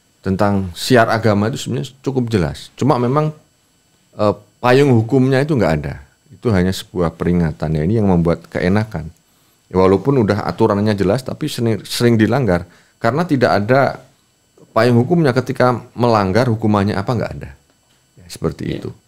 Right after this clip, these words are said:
Speaker 1: ya. Eh, saya kira seperti itu. Ya, mudah-mudahan kita ke depan, eh,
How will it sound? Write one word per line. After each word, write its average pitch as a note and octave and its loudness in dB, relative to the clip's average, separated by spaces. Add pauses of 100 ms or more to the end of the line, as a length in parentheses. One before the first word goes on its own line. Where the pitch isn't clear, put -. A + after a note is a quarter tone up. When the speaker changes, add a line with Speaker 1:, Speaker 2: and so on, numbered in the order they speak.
Speaker 1:
ya. F#2+ -2 (680)
Eh, F#2 2 (280)
saya F2+ -2
kira G#2 0
seperti F#2 -4
itu. C3+ -4
Ya, - -4
mudah-mudahan F2 0
kita F2 -4
ke E2 -12
depan, F2 -4 (640)
eh, D#2+ -2